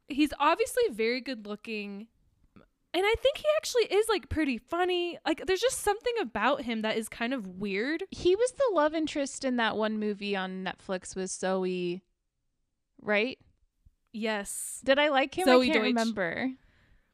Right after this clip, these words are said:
Speaker 2: I feel
Speaker 1: I
Speaker 2: like
Speaker 1: can't
Speaker 2: I
Speaker 1: even
Speaker 2: kinda
Speaker 1: remember if
Speaker 2: liked
Speaker 1: I
Speaker 2: him in
Speaker 1: really
Speaker 2: that.
Speaker 1: liked that movie. I feel like,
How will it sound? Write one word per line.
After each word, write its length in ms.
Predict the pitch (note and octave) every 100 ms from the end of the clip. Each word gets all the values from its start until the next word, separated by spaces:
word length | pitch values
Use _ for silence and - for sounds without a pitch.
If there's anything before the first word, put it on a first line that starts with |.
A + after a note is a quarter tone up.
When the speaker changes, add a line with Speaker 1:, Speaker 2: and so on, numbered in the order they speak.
| _ _ _ -
Speaker 2:
I 100 | D#4
feel 160 | - -
Speaker 1:
I 40 |
Speaker 2:
like 120 | C#5+
Speaker 1:
can't 80 | C5
Speaker 2:
I 140 | A#4+
Speaker 1:
even 20 | G#4
Speaker 2:
kinda 60 | F#4+
Speaker 1:
remember 280 | G4+ E4+ F4+
if 100 | F4
Speaker 2:
liked 100 | D4+
Speaker 1:
I 40 | C#4+
Speaker 2:
him 60 |
in 80 | G3
Speaker 1:
really 220 | B3+ C#4+ D#4
Speaker 2:
that. 80 | B3+
Speaker 1:
liked 280 | C4 - C4
that 180 | A#3
movie. 380 | G#3 C4 A#3+ F#3
I 100 | A3+
feel 160 | F#4 G4+
like, 220 | G#4